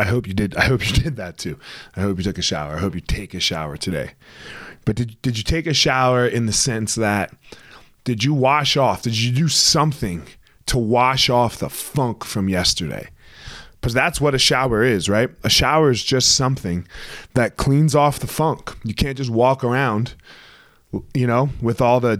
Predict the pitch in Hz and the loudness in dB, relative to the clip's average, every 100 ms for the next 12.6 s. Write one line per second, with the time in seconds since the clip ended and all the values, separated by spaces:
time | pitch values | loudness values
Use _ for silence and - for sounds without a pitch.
0 | 92 127 104 - 139 139 147 117 104 - | -2 -4 -2 0 4 4 2 0 -2 0
1 | 135 135 131 123 98 - 104 135 113 98 | 2 2 0 -2 -4 -2 0 0 -2 -6
2 | - 104 123 120 123 113 127 101 107 160 | -2 0 0 2 2 2 2 2 2 0
3 | 135 - - - - 156 143 139 135 135 | -2 -14 -16 -14 -2 0 0 -2 -4 -2
4 | 131 127 120 139 131 135 131 104 127 131 | 0 2 2 2 2 0 0 0 2 2
5 | - - _ _ 98 95 139 135 - - | -2 -12 _ _ -12 0 2 2 -2 -12
6 | - 107 104 113 151 - - - - _ | -10 -4 0 0 -2 -8 -20 -20 -20 _
7 | _ _ - 120 127 127 131 - 110 92 | _ _ -6 -2 0 2 2 2 0 -2
8 | 65 - - - _ _ _ _ _ _ | -4 -10 -20 -20 _ _ _ _ _ _
9 | _ - 120 110 139 160 160 135 143 120 | _ -8 -2 0 2 0 0 0 -4 -4
10 | 98 - 101 90 92 107 135 139 135 135 | -4 0 0 0 0 0 0 0 0 -2
11 | - 98 92 - 139 123 110 90 80 - | -2 -6 -8 -6 -2 0 0 -2 -6 -8
12 | - - 98 73 69 | -4 -2 0 -4 -10